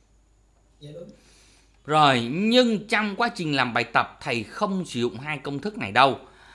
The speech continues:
Speaker 2: Mà thông thường chúng ta sử dụng cái công thức này, L bằng hai K trừ một lambda trên bốn.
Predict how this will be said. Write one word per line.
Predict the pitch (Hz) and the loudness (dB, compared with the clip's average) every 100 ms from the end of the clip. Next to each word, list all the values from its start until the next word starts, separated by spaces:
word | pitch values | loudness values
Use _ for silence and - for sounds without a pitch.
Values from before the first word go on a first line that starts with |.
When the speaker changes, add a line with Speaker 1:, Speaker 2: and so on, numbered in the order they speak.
| _ | _
Speaker 2:
Mà | 131 143 - | 2 2 2
thông | 196 202 151 | 0 -2 0
thường | 151 127 113 | 2 2 0
chúng | 185 202 | -6 -4
ta | 151 | -4
sử | - 120 | -2 -4
dụng | 110 | -4
cái | 156 | -8
công | - 139 127 | -6 -6 -6
thức | 196 | -8
này, | 139 101 98 127 127 | -6 -6 -6 -6 -2
L | 120 110 101 107 | 2 4 4 2
bằng | 101 117 | -2 -4
hai | 139 135 | -4 -4
K | 120 131 131 123 117 - | -4 0 0 0 -6 -4
trừ | 127 107 | -2 0
một | 104 101 92 - _ _ _ _ | -2 -2 -4 -10 _ _ _ _
lambda | 107 117 127 123 120 120 113 | -8 -2 -2 -2 -2 0 -2
trên | - 120 107 95 | -4 -6 -4 -4
bốn. | 95 | -6